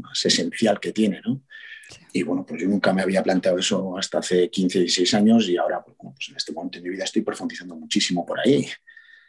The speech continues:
Speaker 1: Y
Speaker 2: Ujú.
Speaker 1: claro, pues es una parte muy potente y que complementa mucho todo lo demás, pero, pero ahora mismo el autoconocimiento, ¿no? Cómo ayudar a alguien a conocerse más y más rápido,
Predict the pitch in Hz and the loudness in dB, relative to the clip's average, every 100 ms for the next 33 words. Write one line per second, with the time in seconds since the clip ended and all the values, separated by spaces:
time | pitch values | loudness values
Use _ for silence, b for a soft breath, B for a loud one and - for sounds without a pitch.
0 | b _ - 190 110 - _ - - 90 | b _ 0 4 4 2 _ -14 -6 -6
1 | - 107 104 107 113 113 104 95 92 92 | -2 -2 2 4 6 6 4 0 -2 -2
2 | 92 90 90 95 92 - 123 117 120 123 | -2 -2 -2 -2 -2 2 4 4 4 2
3 | - - 85 - - 98 92 92 95 90 | 2 -6 -8 -6 -4 -4 -6 -8 -10 -10
4 | - - - - 127 113 117 - - - | -12 -20 -20 0 2 4 0 -4 -12 -14
5 | - _ B B B 92 87 104 120 110 | -20 _ B B B -2 0 4 4 4
6 | 98 95 87 90 117 123 92 98 101 107 | 0 -4 -2 2 4 4 2 -8 -2 2
7 | 107 107 110 110 101 - 98 - - - | 2 4 4 4 2 0 -2 0 0 4
8 | 113 120 - - 104 120 117 120 123 135 | 6 6 0 -2 0 2 2 2 2 -2